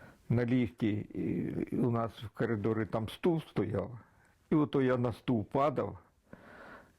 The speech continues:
Е, одного разу було так, що я не міг дійти. Сусідям подзвонив. І вони мені допомогли до квартири дійти.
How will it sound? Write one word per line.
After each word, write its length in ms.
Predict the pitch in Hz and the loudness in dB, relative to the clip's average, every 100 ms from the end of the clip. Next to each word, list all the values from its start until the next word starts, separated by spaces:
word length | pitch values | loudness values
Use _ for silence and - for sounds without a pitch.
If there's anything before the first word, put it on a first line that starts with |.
| _ - - | _ -20 -10
Е, 180 | 143 127 | -6 -2
одного 520 | - 127 110 123 127 | 0 0 0 0 2
разу 280 | 127 123 117 | 2 2 0
було 300 | 120 127 123 | 0 0 0
так, 240 | 120 143 | 0 0
що 120 | 113 123 | 2 2
я 120 | 117 | 2
не 160 | 120 | 2
міг 240 | 120 113 101 | 2 2 2
дійти. 460 | 110 117 151 143 127 _ | 0 0 0 0 -4 _
Сусідям 600 | - 143 113 123 110 101 | -2 0 2 2 2 -2
подзвонив. 720 | 95 110 98 117 139 170 165 - _ _ - - - - - - - - _ _ _ _ _ _ - - - - - - | 0 0 2 2 4 2 0 -8 _ _ -20 -18 -16 -16 -18 -20 -20 -20 _ _ _ _ _ _ -20 -20 -20 -20 -20 -4
І 120 | 127 | 0
вони 320 | 123 135 139 123 | 2 2 2 4
мені 540 | 123 120 127 120 - - | 4 4 2 2 -2 0
допомогли 840 | 110 117 127 120 113 110 110 104 - _ _ - | 2 2 0 0 2 2 2 0 -4 _ _ 0
до 200 | 113 127 | 2 2
квартири 720 | 151 135 - 92 95 98 113 120 | 0 -2 0 0 0 -2 -6 -4
дійти. 420 | 110 - - - | -4 -4 -8 -8